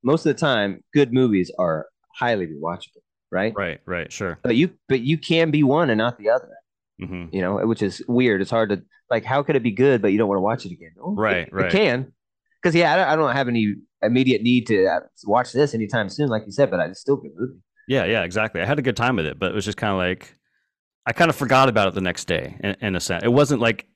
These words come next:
Speaker 2: it wasn't in my
Speaker 1: <laughs>
Speaker 2: psyche. You know when you see a good movie, you, you wake up the next day and you kinda think it's still marinating on it, but this one was just kinda
Speaker 1: Someone
Speaker 2: like
Speaker 1: say, "How was Prey?"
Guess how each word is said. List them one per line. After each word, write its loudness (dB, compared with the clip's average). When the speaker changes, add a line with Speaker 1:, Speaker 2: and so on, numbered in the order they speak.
Speaker 2:
it 4
wasn't 4
in 6
my 2
Speaker 1:
<laughs> -4
Speaker 2:
psyche. 2
You 2
know 4
when 6
you 6
see 2
a 2
good 2
movie, 4
you, 4
you 4
wake 4
up 0
the 2
next 0
day 4
and 2
you -4
kinda 0
think -4
it's -6
still 4
marinating 0
on 0
it, -4
but -6
this -2
one 0
was -4
just -2
kinda 2
Speaker 1:
Someone 2
Speaker 2:
like 0
Speaker 1:
say, 4
"How 2
was 0
Prey?" 0